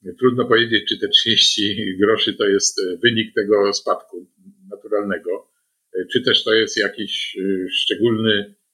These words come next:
podarunek, e, jaki pan prezes Obajtek zdecydował się, e, nabywcom, e, paliw zrobić. E, fakt jest faktem, że Orlen realizuje wysokie zyski.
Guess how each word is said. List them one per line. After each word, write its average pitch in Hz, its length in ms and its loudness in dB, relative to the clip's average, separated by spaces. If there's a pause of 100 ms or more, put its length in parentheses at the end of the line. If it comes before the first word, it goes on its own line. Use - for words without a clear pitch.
podarunek, 107 640 0 (140)
e, 95 300 -4
jaki 92 520 -4
pan 98 120 -12
prezes 101 380 0
Obajtek 101 460 0
zdecydował 92 680 -2
się, 98 120 -2
e, 90 100 -2 (1120)
nabywcom, 95 720 -2
e, - 40 -12 (720)
paliw 92 300 -2 (100)
zrobić. 90 760 -2 (520)
E, 104 320 4
fakt - 280 0
jest - 160 0
faktem, 123 320 2
że 117 220 2
Orlen 120 360 2
realizuje 113 560 2
wysokie 104 400 -6
zyski. - 340 -8